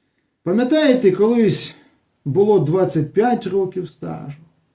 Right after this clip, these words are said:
потім двадцять сім, тепер вже в двадцять шостому тридцять три, а скоро буде і тридцять п'ять. Ось такі справи, ось така пенсійна система в Україні.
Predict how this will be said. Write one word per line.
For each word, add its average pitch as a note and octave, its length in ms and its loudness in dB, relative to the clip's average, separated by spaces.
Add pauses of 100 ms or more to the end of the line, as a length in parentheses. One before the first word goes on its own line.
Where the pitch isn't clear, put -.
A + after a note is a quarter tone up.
(400)
потім A3 540 2
двадцять C#3+ 680 -2
сім, A3+ 380 -2
тепер A3 680 4
вже D3 180 0
в C3 100 0
двадцять D3 420 0
шостому C3 540 -8 (180)
тридцять F3+ 600 -4
три, A3 280 -2 (1040)
а F3 140 -6
скоро A#3 480 2
буде G#3+ 380 0
і G#3 80 -4
тридцять G3+ 580 -6
п'ять. D#3+ 360 -6 (420)
Ось A3 400 4
такі A3 320 -2
справи, F3+ 580 -2
ось A3+ 280 4
така G#3+ 320 -2
пенсійна F#3 580 -2
система E3+ 540 -4
в E3+ 100 -2
Україні. - 360 -8